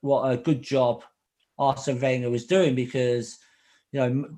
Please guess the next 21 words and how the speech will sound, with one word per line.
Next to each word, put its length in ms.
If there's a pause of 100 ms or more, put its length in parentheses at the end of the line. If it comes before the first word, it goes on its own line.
uh, 440
the 120
managers 540
since 380
then 220
have, 380
have 200
found 420
it 140
very, 220
very 260
difficult 600
to, 380 (340)
to 100
even 260
get 240
into 220
the 100
top 320
<laughs> 80
four. 300